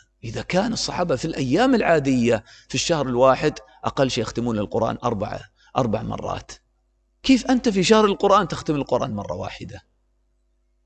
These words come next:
فعلينا أن نراجع أنفسنا.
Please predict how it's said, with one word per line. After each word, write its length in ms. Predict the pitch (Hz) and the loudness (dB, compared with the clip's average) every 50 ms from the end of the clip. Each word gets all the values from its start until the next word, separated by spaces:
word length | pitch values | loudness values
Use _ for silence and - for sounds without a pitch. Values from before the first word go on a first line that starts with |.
| _ _ _ _ _ _ _ _ _ | _ _ _ _ _ _ _ _ _
فعلينا 1000 | _ - - - 120 131 - - - - - - _ - - 135 151 175 175 151 | _ -12 -10 -8 -6 -8 -8 -10 -12 -14 -18 -20 _ -6 -4 -2 0 0 0 0
أن 100 | 139 135 | 0 0
نراجع 420 | 131 135 170 214 233 196 175 156 120 | 2 4 4 4 4 4 0 -2 -6
أنفسنا. 560 | 107 - - 98 - - - 92 98 101 | -8 -8 -6 -6 -6 -6 -6 -8 -10 -12